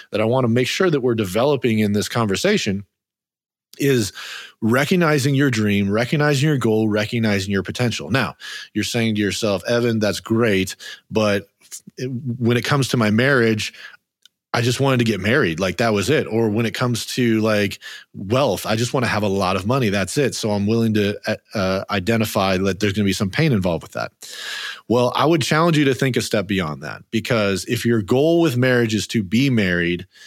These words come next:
then your marriage is not necessarily gonna have any fruit. It's not going to grow. It's gonna be stagnant. It's, it's, it's gonna have challenges. And I'm married, Matt, I know you're married.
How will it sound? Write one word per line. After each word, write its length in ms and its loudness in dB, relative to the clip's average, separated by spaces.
then 300 2
your 180 4
marriage 640 2
is 240 -2
not 240 0
necessarily 640 0
gonna 220 -2
have 260 -2
any 160 -2
fruit. 380 -2
It's 180 -4
not 180 -2
going 180 -2
to 120 -6
grow. 240 -2
It's 140 -6
gonna 160 -2
be 80 -4
stagnant. 640 -2
It's, 260 -8
it's, 380 -10
it's 160 -10
gonna 240 0
have 180 -2
challenges. 640 -2
And 280 -2
I'm 200 0
married, 300 4
Matt, 180 2
I 80 2
know 100 2
you're 220 4
married. 420 2